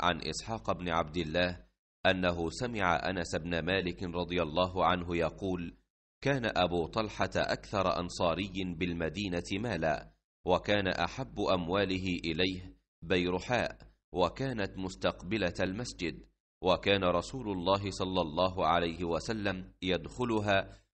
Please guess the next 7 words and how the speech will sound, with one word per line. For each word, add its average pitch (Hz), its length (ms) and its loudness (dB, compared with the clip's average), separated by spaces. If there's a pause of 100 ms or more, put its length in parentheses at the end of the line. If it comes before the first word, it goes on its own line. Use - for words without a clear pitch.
ويشرب 95 600 2
من 87 320 -2
ماء 90 460 0
فيها 90 460 -2
طيب، 87 560 -4 (380)
فلما 90 420 4
نزلت: 95 540 -2